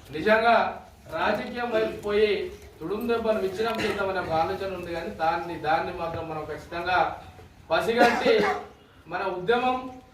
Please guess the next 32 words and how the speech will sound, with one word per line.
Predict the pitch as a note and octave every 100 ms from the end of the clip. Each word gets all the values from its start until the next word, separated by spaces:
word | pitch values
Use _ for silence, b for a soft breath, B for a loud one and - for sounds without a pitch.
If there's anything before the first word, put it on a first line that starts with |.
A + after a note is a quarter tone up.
| C#3+
మన | E3 F#3
ఏవైతే | G3+ A3+ A3 A3+ A3 G3+ - - -
చట్టాలు | - F#3 - -
ఉన్నాయో | A#3 A#3
అవి | G#3+
కాపాడాలంటే | - F#3 F#3+ G#3 G#3 G3+ F#3+ F#3
ఖచ్చితంగా | - - - F#3 F#3+ F3+ - - - - - -
మన | D#3+
ఉద్యమాన్ని | D#3+ D3+ G3 G#3+ A3 A3
ఇంకోసారి | G3 F#3+ F#3+ F#3 F#3+ F#3 E3 D#3
ఉవ్వెత్తున | F3 E3+ F3 E3
లేపాల్సిన | D#3 D#3+ E3 D#3 D#3
అవసరం | D3 D3 C#3+
ఉంది. | D3 D#3+ G#3+ G#3+ - - - -
కాబట్టి | - G#3+ A3
నేనేమంటున్నా, | G#3 G3 G#3 A3 A3 G#3+ G#3+
దయచేసి | E3+ F#3+ G3 G#3+ G3+ G#3+ F#3 - - - - -
రాజకీయంగా | A#3+ A#3+ - A3+ A#3+ A#3 A3+
పోయినోళ్ళు | A3 - G3+ G3+ G3
ఎందుకు | F#3 F#3+
పోయినామని | F#3+ F#3 F#3 F3 E3
చెప్పి | D#3+
మనం | F3 E3 D#3+
అనద్దు. | D3+ D#3 D3+
ఎందుకంటే | D3 E3 F3 F#3 F#3+ F#3+ E3+
ప్రతి | E3 E3
ఒక్కరికి | F#3 F#3 -
స్వేచ్ఛ | D#3+ D#3+ E3+
ఉన్నది, | E3+ F3 D#3+
ఏ |
పార్టీలను | E3 E3 E3 G3 G3+ -
పోని. | D#3+ B2+